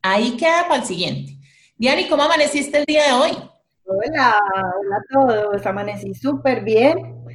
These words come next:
Speaker 2: eh, con muchas expectativas con esta conversadita, porque yo,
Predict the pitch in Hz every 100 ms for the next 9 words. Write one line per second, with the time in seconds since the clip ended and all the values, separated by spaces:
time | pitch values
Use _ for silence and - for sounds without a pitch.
0 | - _ _ - 202 202 202 220 208 214
1 | 226 262 214 208 202 202 190 196 262 233
2 | 196 208 240 226 208 190 180 185 185 -
3 | 190 - 240 233 214 202 202 190 185 185
4 | 175 -